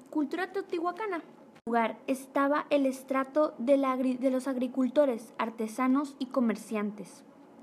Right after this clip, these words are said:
La organización política de la cultura teotihuacana se regía teocráticamente, es decir, a través del gobierno de sus líderes religiosos.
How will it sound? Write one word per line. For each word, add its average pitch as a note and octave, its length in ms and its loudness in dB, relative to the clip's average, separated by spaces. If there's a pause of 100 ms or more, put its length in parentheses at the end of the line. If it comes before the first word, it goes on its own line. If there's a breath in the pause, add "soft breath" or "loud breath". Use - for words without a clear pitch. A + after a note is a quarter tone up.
(480 loud breath)
La D#4+ 80 6
organización D#4+ 720 2
política F4 520 0
de D4+ 80 4
la C4+ 140 0
cultura A#3+ 400 -6
teotihuacana A3+ 840 -2 (460 loud breath)
se E4 180 -2
regía F4 540 -2
teocráticamente, C#4+ 1200 -2
es C#4 160 0
decir, E4+ 360 -2
a E4+ 120 0
través B3 360 -2
del C4+ 140 0
gobierno A#3 520 -2
de A3+ 100 -4
sus A3+ 240 -16
líderes D4 420 2
religiosos. G#3+ 720 -6